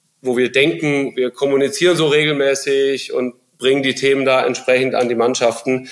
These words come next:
äh, dass da an der einen oder anderen Stelle immer noch Nachholbedarf besteht. Also man kann, glaube ich, nie zu viel kommunizieren und gleichzeitig ist man natürlich auch immer so ein Stück weit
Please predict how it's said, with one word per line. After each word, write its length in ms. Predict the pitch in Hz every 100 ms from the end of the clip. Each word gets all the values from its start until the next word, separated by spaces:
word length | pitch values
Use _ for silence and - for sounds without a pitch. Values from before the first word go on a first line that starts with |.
| - - -
äh, 220 | - 110
dass 160 | 123 123
da 140 | 131
an 100 | 135
der 140 | 131 107
einen 180 | 131 135
oder 200 | 120 104
anderen 220 | 127 123
Stelle 320 | 131 123 120
immer 220 | 131 127
noch 480 | 120 113 - - -
Nachholbedarf 1040 | 110 113 113 127 101 104 101 101 - - _
besteht. 500 | 101 - 101 104 104
Also 260 | 117 120 117
man 240 | 123 120
kann, 220 | 113 131 127
glaube 240 | 123 123
ich, 60 | 120
nie 200 | 135 131
zu 160 | 127
viel 480 | - 135 139 135 131 - - _
kommunizieren 760 | 131 135 135 123 - 147 143 139
und 140 | 120
gleichzeitig 640 | 117 127 - 131 120 113
ist 180 | 135 -
man 120 | 131
natürlich 380 | 120 117 127 127
auch 80 | 135
immer 160 | 127
so 100 | 120
ein 80 | 123
Stück 240 | 113 135 131
weit 240 | 127